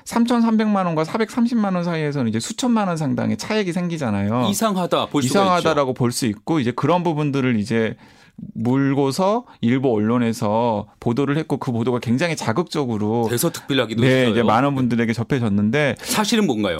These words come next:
Speaker 1: 네, 그 부분은 이제 확실합니다. 이건 이제 확실하게 저희가 판-, 판단할 수 있는데요. 이제 공시 내용을 직접 확인해 보면은 삼천삼백만 원이 여러 내역의 합계예요.
Speaker 2: 네.
Speaker 1: 지출한 여러 내역의 합계이고,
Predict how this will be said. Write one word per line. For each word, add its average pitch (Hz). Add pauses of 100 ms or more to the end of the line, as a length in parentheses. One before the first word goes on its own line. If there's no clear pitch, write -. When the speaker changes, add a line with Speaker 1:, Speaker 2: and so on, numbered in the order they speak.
Speaker 1:
네, 127
그 -
부분은 240
이제 139
확실합니다. 156
이건 117
이제 135
확실하게 208
저희가 113 (140)
판-, 196
판단할 196
수 -
있는데요. 110 (280)
이제 -
공시 180
내용을 247
직접 170
확인해 233
보면은 123 (240)
삼천삼백만 254
원이 143 (400)
여러 190
내역의 151
합계예요. 120
Speaker 2:
네. 98 (120)
Speaker 1:
지출한 208
여러 123
내역의 139
합계이고, 180